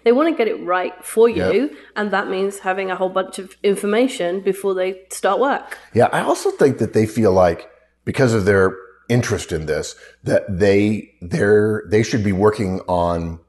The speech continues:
Speaker 2: um, what the team decides is a priority. Look, look, you have to consider the kinds of things I consider important in order for us to consider the team's priorities. And that will require clear guidance.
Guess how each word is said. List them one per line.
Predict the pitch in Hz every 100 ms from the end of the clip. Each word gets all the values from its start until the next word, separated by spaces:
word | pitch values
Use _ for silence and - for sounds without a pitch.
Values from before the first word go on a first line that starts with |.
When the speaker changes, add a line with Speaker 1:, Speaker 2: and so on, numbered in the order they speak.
| _ _ _ _ -
Speaker 2:
um, | 90 87 87 82
what | 98 110 -
the |
team | - 117 98
decides | 85 110 92 85
is | 82
a | 82
priority. | 95 90 87 67
Look, | 107 107 -
look, | 113 -
you | 92
have | 107 117
to | -
consider | - 87 117 95 - - -
the | 95
kinds | 107 98 85
of |
things | - 95 87
I | 85
consider | 90 90 92 90
important | 85 80 135 - - - - -
in | 95
order | 90
for | - 92
us | 90
to | - -
consider | 85 - 95
the | 87
team's | - 98 90
priorities. | - 82 90 87 76 - - - _ _ -
And | 104 101 101 -
that | 90 104 -
will | 107 98
require | 95 123 101 95 90
clear | - - 110 92
guidance. | 92 87 - - -